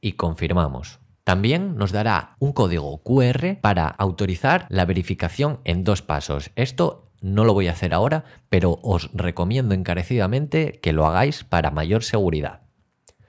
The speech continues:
Como veis, esta es la pantalla principal del minero, de Hive O S. Aquí tenemos todas nuestras granjas, nuestro rig de prueba uno, dos, tres, pero está sin configurar, como veis.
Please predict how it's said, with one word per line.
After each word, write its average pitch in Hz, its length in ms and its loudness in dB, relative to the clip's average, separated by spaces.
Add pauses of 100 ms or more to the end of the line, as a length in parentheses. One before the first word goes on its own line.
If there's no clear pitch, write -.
(420)
Como 98 220 2
veis, 175 300 0 (160)
esta 131 260 -4
es 131 60 -4
la 104 140 2
pantalla 139 480 -2
principal 113 680 -4
del 82 380 -2
minero, 80 560 -2 (720)
de 95 80 2
Hive 110 400 2
O 92 300 2
S. - 240 -8 (360)
Aquí 143 320 -2
tenemos 110 480 2
todas 147 300 2
nuestras 85 460 -4
granjas, 80 520 -2 (440)
nuestro 87 440 0
rig 107 300 0 (220)
de 87 180 2
prueba 131 480 2
uno, 98 220 2
dos, 92 220 0
tres, - 380 -8 (240)
pero 87 220 2
está 156 440 0
sin 92 260 -4
configurar, 85 720 -2
como 80 240 -2
veis. 71 340 -6